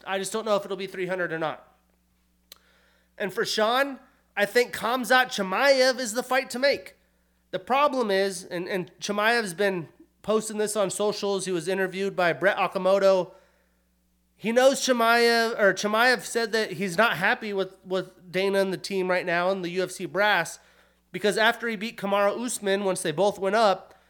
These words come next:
he was promised the title fight next. Um, but I just, D D P Izzy makes a lot more sense.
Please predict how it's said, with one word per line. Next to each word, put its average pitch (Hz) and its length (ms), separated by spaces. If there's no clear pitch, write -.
he 214 100
was 214 200
promised 226 420
the 190 80
title 240 300
fight 156 240
next. 147 420
Um, 160 600
but 185 520
I 175 80
just, 185 380
D 196 140
D 208 120
P 214 200
Izzy 208 240
makes 190 220
a 190 40
lot 196 180
more 190 140
sense. 202 640